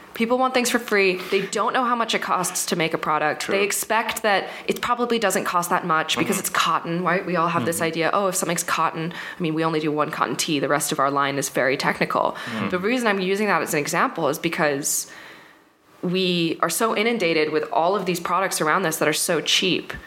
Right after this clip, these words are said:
Speaker 3: Mm-hmm.
Speaker 1: That as soon as we see an expensive product, we believe we're being ripped off.
Speaker 2: Hmm.
Speaker 1: And so part of my strategy with the influencers and seeding has been, like, "I want you to know we're not ripping you off.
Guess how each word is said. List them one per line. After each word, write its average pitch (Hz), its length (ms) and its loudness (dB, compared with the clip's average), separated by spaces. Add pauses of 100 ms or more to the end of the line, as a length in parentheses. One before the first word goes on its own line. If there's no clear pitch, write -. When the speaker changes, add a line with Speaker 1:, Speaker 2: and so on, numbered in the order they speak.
Speaker 3:
Mm-hmm. 98 240 -4 (440)
Speaker 1:
That 160 440 2
as 175 100 -2
soon 254 200 0
as 240 100 0
we 226 80 0
see 226 140 0
an 202 60 2
expensive 180 440 -2
product, 156 320 0
we 165 60 0
believe 156 320 -2
we're 156 60 0
being 147 240 -4
ripped - 240 -4
off. - 360 -4 (120)
Speaker 2:
Hmm. 113 260 -2 (360)
Speaker 1:
And 175 80 0
so 202 140 -2
part 240 320 -2
of 269 140 -4
my 180 600 0
strategy 175 520 0
with 156 120 0
the 151 100 0
influencers 170 640 0
and 143 200 -2
seeding 214 440 -2
has 170 160 0
been, 156 280 -2
like, 139 320 -2 (160)
"I 220 120 2
want 226 260 -2
you 254 80 -2
to 226 80 0
know 180 200 2
we're 190 140 0
not 156 180 0
ripping 147 260 -2
you 127 140 -2
off. - 300 -2